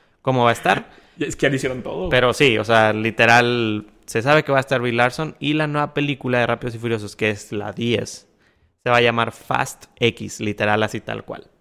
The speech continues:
Speaker 2: Digo, para, para el que no haya terminado la primaria, la
Speaker 1: X
Speaker 2: X es,
Speaker 1: es
Speaker 2: en,
Speaker 1: el,
Speaker 2: en romano es el diez.
Speaker 1: es el número diez, no es,
Speaker 2: Ajá.
Speaker 1: es Rápido y Furioso, es diez, pero se va a llamar así tal cual,
Speaker 2: Fast X.
Speaker 1: Fast X. Y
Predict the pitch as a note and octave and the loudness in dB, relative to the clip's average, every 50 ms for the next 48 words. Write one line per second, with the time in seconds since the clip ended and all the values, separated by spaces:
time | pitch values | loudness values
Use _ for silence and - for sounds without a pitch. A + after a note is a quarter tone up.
0 | _ _ - B2+ B2+ A#2+ A2+ A2 - - - - - C#3 B2+ B2+ B2 A#2 - - | _ _ -4 -2 0 0 0 -2 -6 -12 -18 -8 -2 0 0 0 0 -4 -6 -16
1 | - - - B2 B2 B2 A#2 A#2 B2+ B2 B2 A#2+ A#2+ B2 B2+ C3+ C3+ C#3 C3+ C3+ | -20 -10 -6 -4 -4 -4 -6 -6 -8 -8 -8 -6 -6 -6 -4 -2 -2 -4 -4 -6
2 | C3 B2 B2+ C3 C#3 C3 - B2 C3+ C#3 C#3+ C#3+ C#3+ C#3 C#3 C3+ C3 B2 B2+ - | -6 -6 -4 -4 -4 -6 -6 -6 -4 -2 -2 -2 -2 -2 -4 -6 -8 -10 -10 -12
3 | - - _ _ - - B2 B2 C3 C3+ B2 A#2+ B2 B2 C3 B2+ B2+ - A#2+ A#2+ | -14 -20 _ _ -14 -6 -2 2 4 4 4 4 2 0 0 -2 2 2 2 2
4 | C#3 B2+ B2 A#2 A2+ A2 G#2+ - - - C#3+ D3 D3+ D#3+ D3+ C#3+ D3 D3 C3+ B2+ | 0 0 0 0 2 2 0 0 0 0 0 0 0 0 -2 0 0 -2 0 2
5 | B2 B2 - - - B2 A#2+ B2 B2+ A#2 A2+ A2 A#2+ D3+ F3+ F3 C#3+ C3+ B2+ B2 | 2 0 0 0 0 2 2 2 4 4 4 6 6 6 6 6 4 2 0 2
6 | A#2+ A#2+ A#2 - A#2+ A#2 A#2 B2 A#2 G#2+ - A#2+ A#2+ C3 C3 D3 C3 A2 A2 G#2+ | 2 2 2 2 2 0 0 0 -4 -4 -2 -2 -2 -2 -2 -4 -6 -6 -6 -6
7 | - - A2 G#2+ G#2+ A#2 A#2+ A#2+ A#2+ A#2+ B2 A#2+ A#2+ - A#2+ G#2+ - A2+ A2+ G#2+ | -6 -8 -10 -8 -4 -2 -2 0 0 0 0 0 0 0 -4 -8 -6 -8 -8 -2
8 | - C3 C3 A#2 - - - - A2+ D3+ F#3 G#3 - - - - - - - - | 0 0 0 0 -2 -10 -6 0 2 2 2 2 0 -8 -10 -12 -16 -18 -18 -8
9 | - A2+ G#2 - - - - - _ _ _ _ _ _ _ _ _ _ _ _ | -6 -6 -6 -6 -10 -16 -16 -16 _ _ _ _ _ _ _ _ _ _ _ _
10 | - F#3 F#3+ G#3+ A3 A3 G3+ - | -4 0 2 2 2 0 -4 -10